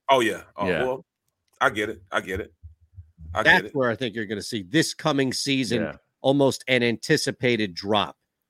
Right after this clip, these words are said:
Speaker 3: Here's the map, by the way.
Speaker 2: Oh,
Speaker 3: I
Speaker 2: the
Speaker 3: had this
Speaker 2: Patriots
Speaker 3: too.
Speaker 2: are favored.
Speaker 3: This is the hate map that
Speaker 2: Oh, the
Speaker 3: Harry
Speaker 2: hate map?
Speaker 3: was mentioning. Yes.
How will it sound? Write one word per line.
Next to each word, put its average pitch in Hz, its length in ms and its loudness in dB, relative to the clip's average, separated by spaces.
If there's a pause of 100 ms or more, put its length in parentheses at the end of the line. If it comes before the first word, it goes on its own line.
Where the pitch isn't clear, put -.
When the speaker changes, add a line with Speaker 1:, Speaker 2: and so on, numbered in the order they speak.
Speaker 3:
Here's 160 240 4
the 139 80 0
map, 120 400 4
by 107 120 -2
the 95 100 -4
way. 92 240 -6 (200)
Speaker 2:
Oh, 110 60 0
Speaker 3:
I 143 100 6
Speaker 2:
the 156 60 2
Speaker 3:
had 139 80 4
this 123 180 6
Speaker 2:
Patriots 113 240 4
Speaker 3:
too. 92 60 2
Speaker 2:
are - 20 -8
favored. 95 520 0 (880)
Speaker 3:
This 160 160 2
is 151 100 -4
the 131 120 4
hate 139 320 4
map 98 280 2 (340)
that 110 180 -4
Speaker 2:
Oh, - 40 -4
the 92 60 4
Speaker 3:
Harry 110 300 6
Speaker 2:
hate 98 100 -2
map? 127 160 4
Speaker 3:
was - 100 -2 (100)
mentioning. 92 440 -4
Yes. 92 380 -2